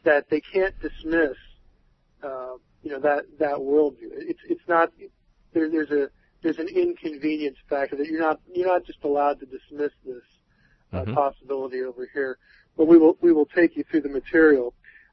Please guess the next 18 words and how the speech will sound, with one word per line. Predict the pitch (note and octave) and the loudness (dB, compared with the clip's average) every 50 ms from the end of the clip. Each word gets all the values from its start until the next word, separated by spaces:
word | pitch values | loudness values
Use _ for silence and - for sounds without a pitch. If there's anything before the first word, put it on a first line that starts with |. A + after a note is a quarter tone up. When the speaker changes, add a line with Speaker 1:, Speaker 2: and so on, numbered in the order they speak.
| - | -2
Speaker 1:
Uh, | D#3 D3+ D3 D3 | 0 0 0 2
Judd | - F3+ F#3 G3+ G#3 G3 | 6 8 10 10 10 10
is, | F3 D#3+ - - | 6 4 2 -2
is | D#3 D#3 - _ | -6 -6 -2 _
doing, | E3+ D#3 D#3 D3+ D3 D3 C#3+ - _ - | 2 2 4 2 0 -2 -6 -14 _ -8
you | E3 D3+ | -6 -4
know, | C#3+ | -4
courses | C3 - - D#3+ D3+ D3 - - D3 C3+ | -4 -2 0 2 2 2 2 -2 -4 -2
on, | D3 C#3+ C#3 C3+ C3 C3 - - - - _ - - - _ _ _ _ | -2 -2 -2 -2 -4 -8 -12 -18 -20 -20 _ -20 -20 -20 _ _ _ _
uh, | - C3+ C3 B2+ - | -12 -12 -10 -8 -2
demonology | - D#3+ D#3+ D#3 D#3 D3 C#3+ C#3+ C#3 C#3+ C#3+ D3 C#3 C#3 - D3 D3 D3 D3 D3 D3 | 2 2 4 4 4 4 4 4 6 6 6 6 4 2 0 2 2 4 4 6 4
and, | C#3+ C3 B2+ B2 - _ _ _ - _ _ _ _ _ | 4 2 0 -8 -18 _ _ _ -20 _ _ _ _ _
uh, | - C3+ B2 | -10 -10 -4
vampire | B2 - D3+ D3+ D3+ D3 - - D3 D3 D3 D3 C#3+ | 0 2 2 4 2 2 0 2 4 6 6 6 6
lore, | C#3 C3+ C#3 C#3 C#3 C#3+ C#3+ C#3 C#3 | 6 4 4 4 6 6 6 6 4
giant | C3 C3 C#3 C#3+ C#3+ C#3+ C#3 C#3+ D3+ C#3 | 2 0 0 0 0 0 0 -2 -2 -4
lore, | C#3 C3+ C3+ C#3 C#3 C#3 C#3 C#3 C#3 C#3 D3 - | -2 -2 0 2 2 2 2 0 0 -2 -2 -4
uh, | C#3+ C3 B2+ B2+ B2+ | -6 -6 -6 -8 -10